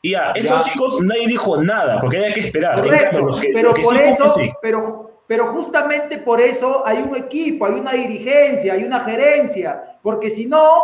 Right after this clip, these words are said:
Speaker 2: eh, llama-, te llam-, llamarían, solo por decir un nombre, ¿no? Llamarían a Renzo y dijeran,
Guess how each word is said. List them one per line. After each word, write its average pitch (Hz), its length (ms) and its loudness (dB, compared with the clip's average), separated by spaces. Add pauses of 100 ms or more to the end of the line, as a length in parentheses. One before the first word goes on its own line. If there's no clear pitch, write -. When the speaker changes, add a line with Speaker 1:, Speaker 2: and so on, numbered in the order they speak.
(300)
Speaker 2:
eh, 214 500 4 (120)
llama-, 214 460 0
te 214 100 0
llam-, 220 260 0
llamarían, 240 560 -2
solo 277 320 0
por 226 140 -4
decir 247 220 -8
un 262 100 -10
nombre, 202 280 -2
¿no? 208 180 -6
Llamarían 214 440 -2
a 277 120 -2
Renzo 277 300 -2
y - 20 -10
dijeran, 254 320 -4